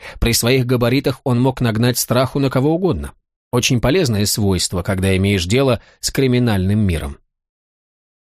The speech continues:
«Для начала скажи, где ты», — предложил я. «В Бербанке».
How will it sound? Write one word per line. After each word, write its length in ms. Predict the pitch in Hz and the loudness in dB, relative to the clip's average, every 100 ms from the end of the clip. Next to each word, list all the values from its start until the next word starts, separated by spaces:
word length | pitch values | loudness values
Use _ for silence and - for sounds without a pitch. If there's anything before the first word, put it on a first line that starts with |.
| _ _ - | _ _ -4
«Для 200 | 95 120 | -2 0
начала 420 | 135 - 165 160 | 0 0 2 2
скажи, 280 | - 139 151 | 2 0 0
где 260 | 143 151 | 0 0
ты», — 120 | - 90 | 0 -2
предложил 460 | 107 101 104 90 | -2 0 0 0
я. 240 | 82 76 - _ _ _ _ _ _ - | -2 -4 -8 _ _ _ _ _ _ -6
«В 180 | 98 110 | -2 2
Бербанке». 680 | 185 190 113 98 82 - | 2 2 0 -4 -6 -12